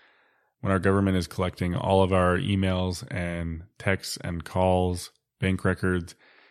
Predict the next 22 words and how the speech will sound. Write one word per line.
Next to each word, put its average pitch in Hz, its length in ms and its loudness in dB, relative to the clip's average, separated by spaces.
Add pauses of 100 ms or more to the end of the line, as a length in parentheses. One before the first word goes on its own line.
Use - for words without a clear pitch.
(100)
If 104 120 -6
we're 135 120 4
under 131 160 4
twenty-four 113 600 2
hour 95 240 6
surveillance, 82 880 -2 (880)
that 90 80 -2
doesn't 90 220 0
really 82 180 0
feel 85 240 2
like 78 220 -2
liberty. 78 480 0 (760)
So 120 200 4
as 151 300 2
he 135 80 6
was 113 120 6
making 107 360 0
all 98 220 4
of 92 120 0
these 92 360 0
interesting 95 480 -2
points 85 540 -2